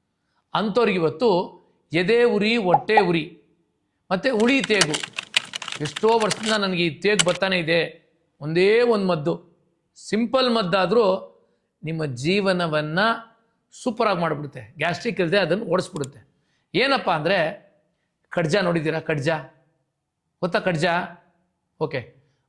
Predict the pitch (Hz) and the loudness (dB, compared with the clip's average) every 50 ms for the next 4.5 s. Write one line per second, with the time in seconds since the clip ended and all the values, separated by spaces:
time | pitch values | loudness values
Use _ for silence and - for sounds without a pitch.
0 | - 151 180 - - 233 220 190 196 175 170 170 214 254 240 240 - 175 165 147 | -4 -4 -2 0 0 0 0 2 2 2 2 2 2 2 0 0 -4 -4 -2 0
1 | 196 208 202 190 170 175 165 165 180 165 156 135 156 156 - 185 180 160 139 160 | 0 0 -2 0 0 0 0 0 0 0 0 -2 -2 -2 -2 -2 -2 0 0 0
2 | 175 170 170 - 123 - - _ _ _ _ _ _ - 156 156 170 165 160 151 | 0 0 -2 -6 -10 -10 -12 _ _ _ _ _ _ -16 -8 -6 -4 -2 0 -2
3 | 147 147 143 - _ _ - 160 156 156 160 170 185 190 196 202 202 185 160 143 | -2 -4 -8 -14 _ _ -10 -6 -2 -2 0 0 2 0 0 0 0 0 -2 0
4 | 156 180 175 147 147 - 190 170 - 180 | 0 0 0 0 0 -4 -4 -4 -2 -4